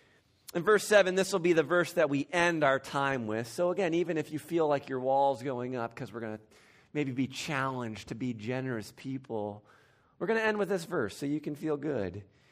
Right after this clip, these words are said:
"You must each decide in your heart how much to give." And no one's gonna tell you what to do. That's what Paul says. "You must each decide in your own heart." But he says, "But make sure you don't give reluctantly." We'll talk about that a little bit. Don't be a reluctant giver.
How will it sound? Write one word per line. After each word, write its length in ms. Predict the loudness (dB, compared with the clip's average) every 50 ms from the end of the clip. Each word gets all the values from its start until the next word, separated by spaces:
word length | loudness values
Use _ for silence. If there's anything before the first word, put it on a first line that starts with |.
| _ _ _
"You 240 | _ -6 -4 -2 -2
must 300 | 0 0 0 0 -2 -6 -6
each 300 | -6 -4 -4 -6 -8 -8
decide 540 | -8 -8 -6 -4 -2 0 2 4 4 2 2
in 120 | 0 -2
your 180 | -2 -2 -2 -4
heart 280 | -4 -4 -2 -2 -4
how 140 | -4 -8 -10
much 280 | -10 -10 -14 -14 -16 -20
to 80 | -20 -20
give." 180 | -20 -20 -20 -20 _ _ _ _ _ _ _ _ _ _ _ _ _ _ _ _ _ _ _ _ _ _ _ _
And 100 | -10 -6
no 60 | -6
one's 140 | -4 -4 -4
gonna 140 | -4 -4 -4
tell 200 | -6 -8 -10 -10
you 120 | -10 -12
what 120 | -14 -18 -20
to 80 | -20
do. 100 | -20 -20 _ _ _ _ _ _ _ _ _ _ _ _ _ _ _ _ _ _
That's 100 | _ -18
what 80 | -16 -8
Paul 180 | -6 -6 -6 -6
says. 320 | -8 -14 -18 -20 -14 -12
"You 100 | -10 -10
must 140 | -10 -12 -12
each 220 | -12 -12 -12 -10 -10
decide 320 | -10 -6 -4 -4 -2 -2
in 100 | -4 -6
your 120 | -8 -8
own 100 | -10 -12
heart." 120 | -16 -18 -20 -20 -20 _ _ _ _ _ _ _ -20 -20 -20 -20 -20 -20 -16 2
But 220 | 6 6 6 6
he 80 | 6 2
says, 240 | 4 4 4 4 4
"But 160 | 4 2 4
make 180 | 4 2 2 2
sure 200 | -2 -2 0 0
you 100 | 2 4
don't 240 | 4 2 2 0
give 300 | 0 4 4 4 4 4
reluctantly." 1000 | 2 2 6 6 6 6 6 2 -4 -8 -8 -8 -8 -10 -10 -10 -12 -14 -16 -18 -20 _ _ _ _ _ _ _ _ _ _ _ _ _ _
We'll 80 | -10
talk 280 | -2 2 2 2 2 4
about 240 | 4 4 4 4 2
that 120 | 2 0
a 60 | 0
little 180 | -2 -2 -4 -2
bit. 160 | -2 -2 -2
Don't 180 | -2 -4 -4 -2
be 100 | -2 -2
a 80 | 0
reluctant 460 | 0 0 -2 -4 -6 -8 -10 -16 -14 -12
giver. 380 | -14 -14 -12 -12 -14 -14 -16